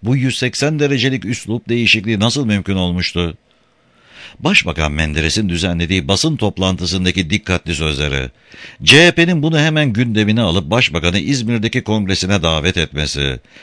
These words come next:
İnönü'nün yılbaşı konuşması ve mecliste bütçe görüşmelerinde yapılan o nazik ifadelerle dolu konuşmalar.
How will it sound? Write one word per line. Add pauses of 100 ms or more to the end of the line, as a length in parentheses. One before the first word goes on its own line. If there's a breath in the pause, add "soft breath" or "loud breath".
(140 loud breath)
İnönü'nün
yılbaşı
konuşması (300 loud breath)
ve
mecliste
bütçe
görüşmelerinde
yapılan
o
nazik
ifadelerle
dolu
konuşmalar.